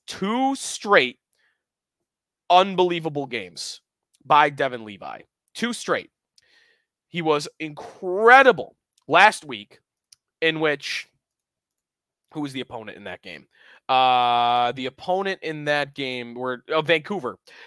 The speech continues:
The Vancouver had the highest expected goals against the Sabres in a game in ten years, and Levi turned away all but two goals. So he was amazing in that game.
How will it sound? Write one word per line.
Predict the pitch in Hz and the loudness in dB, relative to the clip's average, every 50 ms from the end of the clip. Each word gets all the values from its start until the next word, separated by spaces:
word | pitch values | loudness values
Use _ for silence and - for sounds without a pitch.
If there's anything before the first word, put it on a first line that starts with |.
| - | -2
The | - 165 165 - - | 2 2 2 4 2
Vancouver | 147 165 160 - 208 254 262 220 214 | 0 0 0 0 -2 -2 2 2 4
had | 196 196 180 170 165 147 | 6 6 6 6 6 4
the | 139 | 0
highest | - - - 202 220 247 254 240 - | -4 2 6 6 6 6 6 2 -4
expected | 214 - - - - 214 - - 190 175 151 | -10 -14 -6 -2 0 0 0 0 -4 -6 -2
goals | 143 170 165 147 131 127 - | 0 0 0 0 -2 -6 -8
against | 135 - - 147 160 160 - | -8 -4 -4 -4 -4 -4 -8
the | - | -14
Sabres | 143 - - 156 143 123 120 117 117 | -10 -6 -6 -6 -6 -6 -8 -10 -10
in | 123 117 | -10 -12
a | 120 | -10
game | 113 123 131 135 143 160 156 _ - - - _ | -8 -8 -6 -6 -8 -8 -12 _ -20 -20 -14 _
in | - 139 131 | -12 -12 -10
ten | - - - 165 160 | -6 -2 -2 -2 -2
years, | 147 135 113 98 - - | -2 -6 -10 -12 -12 -14
and | - 143 | -14 -10
Levi | 135 160 185 180 180 170 165 156 | -8 -8 0 4 4 4 4 4
turned | - - 175 165 156 | 0 -4 -6 -4 -4
away | 156 147 143 135 131 - | -2 0 0 0 0 -2
all | - 143 139 135 | -2 -2 -2 -2
but | - - - | -4 -8 -10
two | - - 151 143 | -8 -8 -8 -6
goals. | 135 117 98 - - - - - - - - - - - _ | -8 -10 -10 -10 -12 -14 -14 -14 -18 -20 -20 -20 -20 -20 _
So | - 170 151 135 - - _ _ _ | 2 2 2 2 0 -4 _ _ _
he | - 165 | -6 -6
was | 147 147 | -4 -4
amazing | 156 156 160 180 214 240 208 233 220 196 | -2 4 6 6 6 6 4 -2 -2 -2
in | 180 | 0
that | 151 131 113 - - | 0 0 0 0 -4
game. | 113 107 104 101 101 | -8 -10 -10 -12 -14